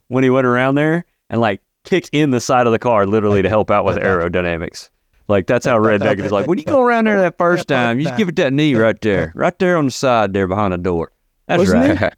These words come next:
Speaker 2: wasn't there time periods too where they were doing crazy stuff like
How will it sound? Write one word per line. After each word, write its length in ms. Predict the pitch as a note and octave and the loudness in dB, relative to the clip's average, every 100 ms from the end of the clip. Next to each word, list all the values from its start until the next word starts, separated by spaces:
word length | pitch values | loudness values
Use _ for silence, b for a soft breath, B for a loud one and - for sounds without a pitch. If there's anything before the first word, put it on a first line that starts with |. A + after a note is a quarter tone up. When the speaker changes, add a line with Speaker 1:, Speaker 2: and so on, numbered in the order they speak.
| _ | _
Speaker 2:
wasn't 260 | D3+ F3+ A#3 | -2 0 2
there 100 | C4 | 0
time 280 | - F3+ F3 | 0 0 0
periods 300 | - G3 F3+ | 0 -2 -2
too 140 | - D#3 | -2 -2
where 80 | |
they 100 | D3+ | 0
were 60 | D3 | -2
doing 320 | C3 C#3 C#3 | 0 0 0
crazy 380 | - - B2 B2+ | -2 -2 -2 -2
stuff 320 | A#2+ C3+ B2+ | -4 -4 -2
like 220 | B2+ A2+ | -4 -6